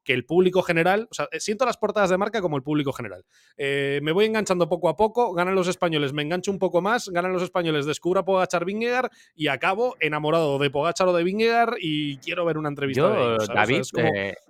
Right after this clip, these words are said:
Speaker 1: que ha sido para mí así como el
Speaker 2: David, perdona que
Speaker 1: crecimiento
Speaker 2: te
Speaker 1: de este
Speaker 2: interrumpa,
Speaker 1: Tour.
Speaker 2: te vi súper emocionado el día que Pello Bilbao salió en, en la portada del marca.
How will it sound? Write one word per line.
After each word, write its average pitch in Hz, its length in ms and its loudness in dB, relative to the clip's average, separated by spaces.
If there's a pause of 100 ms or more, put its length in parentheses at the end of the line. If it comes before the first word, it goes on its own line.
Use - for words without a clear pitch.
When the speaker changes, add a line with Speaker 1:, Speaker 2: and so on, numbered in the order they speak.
(140)
Speaker 1:
que 156 80 -2
ha 147 40 -2
sido 175 220 2
para 151 200 -2
mí 160 180 0
así 165 260 -2
como 156 160 -2
el 139 60 0
Speaker 2:
David, 139 220 0
perdona 131 260 0
que 180 80 -2
Speaker 1:
crecimiento 165 60 2
Speaker 2:
te 156 40 2
Speaker 1:
de 143 40 0
este 127 100 -2
Speaker 2:
interrumpa, 104 380 -2
Speaker 1:
Tour. - 80 -20
Speaker 2:
te 95 100 -4
vi 120 100 -8
súper 180 300 -6
emocionado 107 640 -8
el 90 100 -6
día 107 180 -6
que 98 140 -4
Pello 110 380 -4
Bilbao 101 340 -4
salió 95 460 -2
en, 90 380 -8
en 98 120 -8
la 92 140 -4
portada 98 500 -6
del 92 160 -6
marca. 95 480 -8